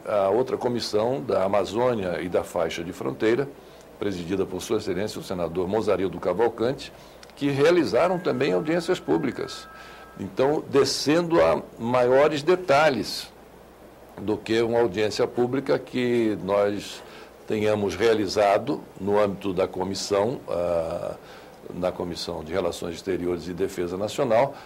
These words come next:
mas que não tenha sido possível, durante aquela audiência, descer a alguns detalhes que também importam e muito,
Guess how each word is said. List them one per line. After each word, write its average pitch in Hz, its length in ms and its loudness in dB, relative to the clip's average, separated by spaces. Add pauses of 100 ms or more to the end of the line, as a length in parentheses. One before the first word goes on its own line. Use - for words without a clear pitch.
(220)
mas 107 220 -2
que 123 120 -2
não 131 320 2
tenha 127 380 0
sido 113 280 -6
possível, 120 540 -2
durante 120 360 2
aquela 107 280 2
audiência, 110 600 0
descer 123 580 0 (540)
a 110 420 4
alguns 110 440 2
detalhes 110 640 4
que - 140 -6
também 123 640 2
importam 117 680 2
e 120 80 0
muito, 117 520 -2